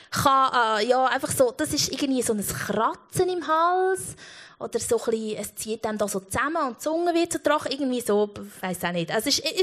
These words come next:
ist gar nicht so einfach zu beschreiben, aber ich schätze, wenn du Durst hast, du merkst es. Hast du es schon nicht gemerkt? Vielleicht spät gemerkt, das kann passieren,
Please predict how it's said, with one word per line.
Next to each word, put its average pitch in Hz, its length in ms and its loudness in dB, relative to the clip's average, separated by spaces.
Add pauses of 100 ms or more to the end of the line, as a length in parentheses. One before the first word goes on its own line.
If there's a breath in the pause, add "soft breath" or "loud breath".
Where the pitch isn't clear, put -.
(100)
ist - 100 -12
gar - 200 2
nicht 403 160 -4
so 339 80 4
einfach 302 280 0
zu - 80 -8
beschreiben, 285 380 2
aber 320 220 4 (680 loud breath)
ich 359 100 6
schätze, 359 300 4
wenn 320 140 0
du 349 80 6 (100)
Durst 330 400 6
hast, 311 160 0
du 330 60 2
merkst 240 460 2
es. 156 300 -4 (760)
Hast 254 260 0
du - 40 -2
es - 60 2
schon 262 140 4
nicht 285 160 0
gemerkt? 330 600 -4 (840 soft breath)
Vielleicht - 280 2
spät 269 520 2
gemerkt, 330 540 -2
das 294 140 0
kann 294 180 -2
passieren, 294 580 2